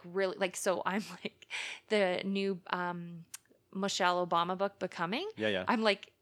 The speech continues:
Speaker 1: five hundredth on the list, so I probably
Speaker 2: <laughs> Oh.
Speaker 1: won't have it for years, but I'm
Speaker 2: Yeah.
Speaker 1: like, if I really wanted it, I could, I could go buy
Speaker 2: Yeah.
Speaker 1: it.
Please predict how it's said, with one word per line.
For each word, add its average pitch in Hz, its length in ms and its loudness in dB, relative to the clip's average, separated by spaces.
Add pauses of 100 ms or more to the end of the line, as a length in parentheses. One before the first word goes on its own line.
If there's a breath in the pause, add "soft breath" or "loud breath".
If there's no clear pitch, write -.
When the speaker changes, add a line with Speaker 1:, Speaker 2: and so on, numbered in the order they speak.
(140)
Speaker 1:
five 170 400 6
hundredth 165 400 0
on 170 160 4
the 165 100 0
list, 196 540 -2
so - 220 2 (100)
I 233 100 2
probably 208 300 4
Speaker 2:
<laughs> 202 40 -2
Oh. - 20 -
Speaker 1:
won't 202 140 0
have 190 140 4
it 190 80 -12
for 180 320 2 (140)
years, 180 400 0
but 262 140 2
I'm 247 60 2
Speaker 2:
Yeah. 185 60 2
Speaker 1:
like, 214 160 0 (280 loud breath)
if 269 160 0
I 262 60 2
really 269 300 0
wanted 196 360 0
it, 175 120 0
I 170 200 2
could, - 240 -10
I 185 80 -2
could 180 160 -4
go 170 100 2
buy 214 300 6
Speaker 2:
Yeah. 165 300 4
Speaker 1:
it. - 120 -8